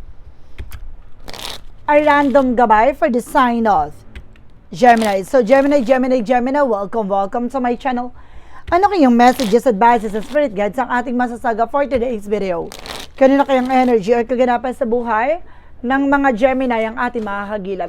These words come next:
So, guys, this reading is a general reading lamang nila at makaka-resonate. Kunin lamang po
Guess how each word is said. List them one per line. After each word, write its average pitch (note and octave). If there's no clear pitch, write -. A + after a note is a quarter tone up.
So, A#3+
guys, B3
this D#4+
reading D4
is -
a C4+
general B3
reading A#3
lamang A#3+
nila A3
at C4
makaka-resonate. A#3+
Kunin C#4+
lamang B3+
po G#3